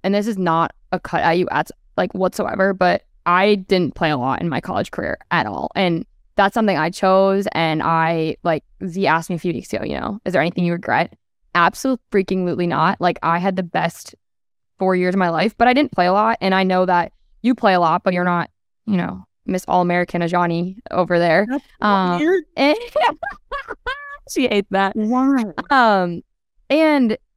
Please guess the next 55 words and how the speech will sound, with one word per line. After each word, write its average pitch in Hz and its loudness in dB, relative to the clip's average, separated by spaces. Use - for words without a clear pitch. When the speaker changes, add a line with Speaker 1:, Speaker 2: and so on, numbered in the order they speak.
Speaker 1:
obviously 269 2
you 247 4
mentioned 240 0
in - 0
the - 0
beginning, 208 2
like, 180 0
Penn 202 -2
State 190 -2
is 190 2
on 196 2
the 196 0
ups, 190 4
but 190 0
it's 190 -2
not 196 0
like 185 -4
you 185 -2
guys 185 4
have 185 -6
won 180 0
a 180 0
natty 180 2
or 175 -2
you 175 -4
guys 175 -2
have 175 -6
consistently 202 -2
won 190 2
the 196 0
Big 196 -2
Ten. 208 -2
So, 190 2
you 302 2
know, 294 4
like, 311 0
what 285 2
I 359 6
think 349 -2
about 254 2
your 214 0
brand, 220 2
and, 196 0
um, 185 0
you 196 -2
know, 196 0
you've 190 -2
said 185 2
this 247 0
a - -16
few 196 -4
times, 180 0
is 175 -8
just 196 -4
how 208 -2